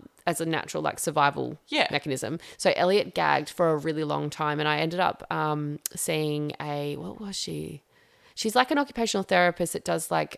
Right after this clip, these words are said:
Speaker 1: um, oral function.
Speaker 2: Yeah.
Speaker 1: Um, we possibly will be having her on the podcast soon.
Speaker 2: Yeah.
Speaker 1: Um, so we can talk more about that. But I remember I ended up having, like, a session with her, not about his eating. It was to do, I was literally struggling with sleep and was like,
Speaker 2: <laughs>
Speaker 1: "Is there something wrong? Like, what is it?" You know?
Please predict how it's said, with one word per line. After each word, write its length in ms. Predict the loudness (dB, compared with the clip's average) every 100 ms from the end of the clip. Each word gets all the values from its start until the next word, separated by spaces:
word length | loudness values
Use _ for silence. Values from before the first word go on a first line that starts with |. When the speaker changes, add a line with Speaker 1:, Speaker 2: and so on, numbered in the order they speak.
| -4
Speaker 1:
um, 220 | -4 0
oral 180 | 0 0
function. 680 | 0 -2 0 0 4 2 4
Speaker 2:
Yeah. 160 | 2 0 -4
Speaker 1:
Um, 340 | 2 2 2 -4 _ _
we 120 | -4
possibly 340 | -4 -6 -4 -4
will 140 | -4
be 100 | -6
having 220 | -8 -6
her 100 | -6
on 100 | -6
the 60 | -6
podcast 560 | -8 -8 -8 -10 -12 -10
soon. 360 | -8 -6 -4 -6 -2
Speaker 2:
Yeah. 160 | 0
Speaker 1:
Um, 220 | 0 -2 -8 _ -20 -18 -10
so 240 | 0 0
we 180 | 0 -2
can 140 | -2
talk 160 | -4 -2
more 100 | -2
about 200 | 0 2
that. 180 | 2 2
But 120 | 0
I 120 | 2 2
remember 500 | 2 2 4 4 2 -8 _ _
I 140 | 2
ended 220 | 4 6 6
up 80 | 6
having, 280 | 2 2
like, 220 | 0 0 0
a 60 |
session 300 | 0 0 0
with 100 | -2
her, 140 | 0 2
not 260 | 4 4
about 300 | 4 4 2
his 180 | 2 -4
eating. 240 | -2 -2 -2
It 60 |
was 140 | -4 -4
to 100 | -4
do, 140 | -4
I 140 | 0 0
was 160 | 0
literally 360 | -4 -4 -4 -4
struggling 320 | -4 -4 -4
with 120 | -4
sleep 260 | -2 -2 -2
and 80 | -6
was 100 | -4
like, 180 | -6 -4
Speaker 2:
<laughs> 220 | -4 2
Speaker 1:
"Is 120 | 4
there 120 | 4
something 320 | 2 2 4
wrong? 280 | 10 10 10
Like, 220 | 8 8
what 120 | 10 10
is 160 | 8
it?" 240 | 6 4 2
You 80 | 4
know? 160 | 4